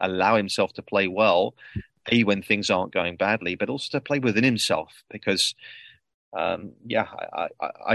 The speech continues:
it's, it's a tough watch sometimes, isn't it? I think we've all, we've all been there and done that. I'm not to say he's not gonna have good weeks, because he still has good weeks, but, uh, he's in, I think, confidence at the moment in his game probably is a, is a, is a little lower than he'd like it to be.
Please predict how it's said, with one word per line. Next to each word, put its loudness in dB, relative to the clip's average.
it's, -4
it's -8
a -2
tough 2
watch 4
sometimes, 0
isn't 0
it? -6
I -12
think -4
we've 0
all, 0
we've -2
all 0
been 0
there 2
and -4
done 4
that. 4
I'm 0
not 0
to -6
say 4
he's 0
not 2
gonna -2
have -2
good -2
weeks, 0
because -6
he -4
still 0
has -2
good -4
weeks, -2
but, 2
uh, 0
he's 2
in, 2
I -4
think, -6
confidence 2
at -2
the 2
moment 0
in -2
his -2
game 2
probably -2
is -2
a, 0
is -2
a, -2
is -4
a 0
little 0
lower 6
than 0
he'd 0
like 2
it -10
to -12
be. -8